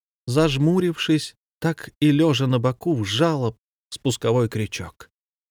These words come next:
Этот выстрел прозвучал громче всех остальных. Крик раненого бойца донёсся до девушки словно сквозь вату. Она распахнула глаза,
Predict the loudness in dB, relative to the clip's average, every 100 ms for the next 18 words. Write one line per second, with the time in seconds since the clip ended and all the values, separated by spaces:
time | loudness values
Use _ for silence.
0 | -4 0 0 0 0 0 0 0 -2 -2
1 | -2 -2 0 2 2 2 2 0 -4 -2
2 | -4 -4 -8 -8 -8 -8 -12 -18 -20 -20
3 | -6 -2 -2 0 -2 0 0 -2 -2 -4
4 | -4 -2 -2 -2 -4 -6 -6 -2 -2 -2
5 | -4 -4 -2 0 -2 -4 -2 -2 -4 -6
6 | -2 -2 -4 -8 -20 _ _ _ _ _
7 | -2 0 0 -2 -4 -2 -2 0 2 2
8 | 2 0 0 -2 -2 -4